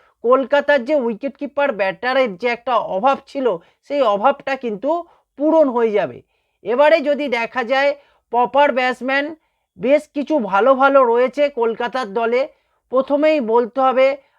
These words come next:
আজিকে রাহানের কথা, যিনি কিনা কলকাতার ক্যাপ্টেন এবং এ কিন্তু দুর্ধর্ষ একটা ওপেনিং ব্যাটসম্যান। বিশেষ করে বর্তমানে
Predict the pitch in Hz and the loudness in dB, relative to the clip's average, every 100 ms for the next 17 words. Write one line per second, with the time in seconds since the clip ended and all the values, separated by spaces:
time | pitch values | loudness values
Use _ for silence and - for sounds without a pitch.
0 | - 311 190 262 277 262 220 233 262 262 | 0 0 0 0 2 4 4 2 -2 -2
1 | 254 247 254 269 - _ - 240 254 226 | -4 -4 -2 -2 -6 _ -10 -6 -6 -6
2 | 254 262 220 226 208 226 247 233 208 208 | -4 -4 -2 -4 -4 -2 -2 -2 -2 -2
3 | - - 285 302 - _ 214 247 294 240 | -2 0 2 0 -10 _ -2 0 0 -2
4 | 240 247 262 226 277 208 226 190 220 254 | -4 -4 -8 -6 -6 -4 -6 -6 -6 -6
5 | 254 - 285 285 - _ - 233 240 277 | -6 2 4 4 -2 _ -8 -8 0 0
6 | 277 - _ - 214 233 269 285 226 208 | 0 -4 _ -4 -4 0 0 0 0 0
7 | 233 233 269 294 302 - _ - 233 294 | 0 0 0 0 0 -8 _ -10 -4 -2
8 | 285 _ 285 285 294 - _ 175 208 208 | -4 _ 4 6 4 -2 _ -6 -6 -4
9 | 294 285 294 | -4 -4 -2